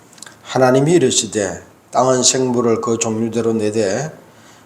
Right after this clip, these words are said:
가축과 기는 것과 땅의 짐승을 종류대로 내라." 하시니 그대로 되니라.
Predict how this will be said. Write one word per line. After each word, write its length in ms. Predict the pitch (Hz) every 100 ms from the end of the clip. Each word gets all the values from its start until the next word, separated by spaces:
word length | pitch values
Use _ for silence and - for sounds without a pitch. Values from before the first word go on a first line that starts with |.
| -
가축과 600 | - 139 - 131 - 120 110
기는 280 | 113 110
것과 440 | 120 120 - 120 -
땅의 300 | 123 123 113
짐승을 500 | 113 110 117 120 113
종류대로 540 | 110 104 113 113 110
내라." 280 | 104 104 107
하시니 360 | 104 - 107 104
그대로 360 | 101 98 107
되니라. 400 | 104 98 98 90